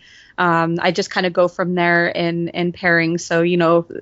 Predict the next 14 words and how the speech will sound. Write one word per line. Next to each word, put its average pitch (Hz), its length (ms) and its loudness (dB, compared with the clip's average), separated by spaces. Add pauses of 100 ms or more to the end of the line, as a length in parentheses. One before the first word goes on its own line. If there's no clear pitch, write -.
(160)
they 180 120 4
have 170 180 -2
the, 175 320 2
the 180 100 -8
same 175 300 0
interests 175 480 -2
in 170 140 -2
shows, 190 640 2
personality-wise. 180 1400 -2 (400)
Um, 175 220 2
I 185 80 2
do 202 180 -4
try 190 200 0
to, 180 320 -2